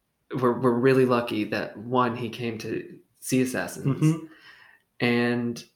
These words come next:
Speaker 1: that we get to continue celebrating his work forever.
Speaker 2: Oh, yeah. And this production, too, is, you know, the audiences, they haven't, they haven't really changed. I mean, people have been excited to see this show since,
Speaker 1: Yeah.
Speaker 2: since bef-, well before,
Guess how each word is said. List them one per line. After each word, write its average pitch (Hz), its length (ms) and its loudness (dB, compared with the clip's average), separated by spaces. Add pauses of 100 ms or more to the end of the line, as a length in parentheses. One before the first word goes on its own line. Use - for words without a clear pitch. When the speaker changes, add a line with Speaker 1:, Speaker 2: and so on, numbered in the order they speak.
(160)
Speaker 1:
that 123 160 0
we 123 80 2
get 123 160 -2
to 120 280 0
continue 123 440 -4
celebrating 113 680 -4
his 110 220 -6
work 107 480 -6
forever. - 1800 -10
Speaker 2:
Oh, 147 140 4
yeah. 120 500 0
And 147 340 8 (280)
this 214 220 2
production, 117 600 0
too, 135 520 0
is, 113 540 -2 (480)
you 147 100 0
know, 135 240 0 (120)
the 151 120 2
audiences, 165 840 2
they 175 120 -2
haven't, 226 580 -2 (580)
they 165 80 0
haven't 214 220 2
really 180 260 6
changed. 185 420 0
I 175 40 0
mean, 160 220 0
people 175 280 -2
have 151 100 -2
been 156 120 2
excited 143 400 -4
to 139 80 -8
see 135 200 -2
this 123 200 -4
show 117 280 -4
since, 123 420 0
Speaker 1:
Yeah. 165 60 4
Speaker 2:
since - 600 2
bef-, - 220 0
well 160 220 12
before, 131 680 4